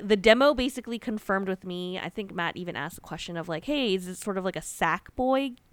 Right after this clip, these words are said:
style game?" And I'm gonna say yes. I think it's more like, you know, sele-, select a level, complete a level. There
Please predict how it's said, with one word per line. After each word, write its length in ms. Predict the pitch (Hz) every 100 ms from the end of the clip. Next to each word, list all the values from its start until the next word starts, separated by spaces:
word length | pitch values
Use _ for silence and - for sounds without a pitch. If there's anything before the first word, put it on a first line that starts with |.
| -
style 440 | - 277 277 277
game?" 460 | 269 285 294 302 311 - - - - - -
And 480 | 226 220 214 208 196 - _ _ _
I'm 100 | 226
gonna 140 | 240 233
say 140 | -
yes. 440 | 180 151 - - -
I 100 | 208
think 220 | 214 240
it's 200 | 220 -
more 300 | 196 185 185
like, 300 | 175 165 - _ - - -
you 80 | 175
know, 200 | 175 160
sele-, 320 | - 180 180
select 360 | - - 165 160
a 40 |
level, 560 | 180 254 262 254 247 247
complete 320 | - 214 202
a 80 | 170
level. 520 | 175 208 214 214 208 - - _
There 140 | 180